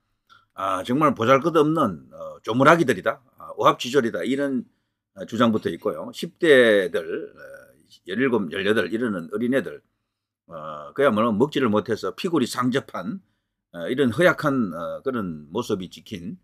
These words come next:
어, 사진도 지금 나왔고 해가지고, 어, 그야말로 이번에는 총알 버지로, 어, 김정은이가, 어, 외화벌이 수단으로 이제 이것을 정치적 목적으로 보냈다. 어, 그야말로 사지로 밀어넣었다. 이제 이런 천인공노할 짓을 저질렀다.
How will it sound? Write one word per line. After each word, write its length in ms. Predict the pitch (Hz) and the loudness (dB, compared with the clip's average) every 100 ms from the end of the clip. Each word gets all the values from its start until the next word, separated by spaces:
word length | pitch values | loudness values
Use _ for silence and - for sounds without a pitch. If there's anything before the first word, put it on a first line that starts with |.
| _ _ _ _ _ | _ _ _ _ _
어, 200 | 78 76 | -20 -18
사진도 460 | - 135 147 120 87 | -10 -4 0 0 -2
지금 500 | 87 87 80 71 69 _ - | -6 -10 -12 -16 _ _ -4
나왔고 360 | 101 113 120 | 0 0 0
해가지고, 580 | 95 92 85 208 87 - _ _ _ _ _ | 0 0 0 -6 -12 -16 _ _ _ _ _
어, 340 | 85 87 78 - | -20 -18 -18 -6
그야말로 440 | 151 143 127 135 | -4 2 4 4
이번에는 500 | 98 113 131 101 107 | 2 0 2 0 -2
총알 320 | - 165 160 | -4 2 4
버지로, 580 | 135 117 98 87 120 202 | 4 2 -2 -4 -10 -12
어, 140 | 95 - | -20 -20
김정은이가, 800 | 98 104 117 139 113 87 120 - _ _ _ _ _ | -6 0 2 2 0 -4 -8 -10 _ _ _ _ _
어, 60 | 80 76 76 71 76 | -20 -18 -20 -20 -8
외화벌이 420 | 104 135 127 139 113 | 4 6 8 6 6
수단으로 680 | 131 123 107 82 101 101 | 2 2 2 2 -2 -4
이제 140 | 82 82 | -6 -8
이것을 440 | 107 107 92 73 62 65 | -6 -6 -8 -12 _ -12
정치적 460 | - 127 131 127 82 | -6 -4 -2 -2 -4
목적으로 540 | 98 - 95 104 92 | -10 -6 -6 -4 -4
보냈다. 480 | - - 117 - - _ _ _ _ _ _ _ _ | -4 -4 -4 -4 -14 _ _ _ _ _ _ _ _
어, 260 | 80 82 78 | -20 -16 -6
그야말로 320 | 147 131 120 | 0 4 2
사지로 580 | - 131 156 156 127 107 | 2 2 2 4 2 2
밀어넣었다. 600 | 110 131 110 107 - 80 | 2 2 4 2 0 -12
이제 120 | 82 92 | -8 -4
이런 400 | 120 120 87 71 | -4 -4 -6 -10
천인공노할 960 | - 156 160 110 127 135 117 95 131 113 | -8 -6 -4 0 2 2 2 0 -4 -8
짓을 260 | 110 117 | -10 -8
저질렀다. 540 | 90 87 104 - - | -8 -6 -6 -6 -12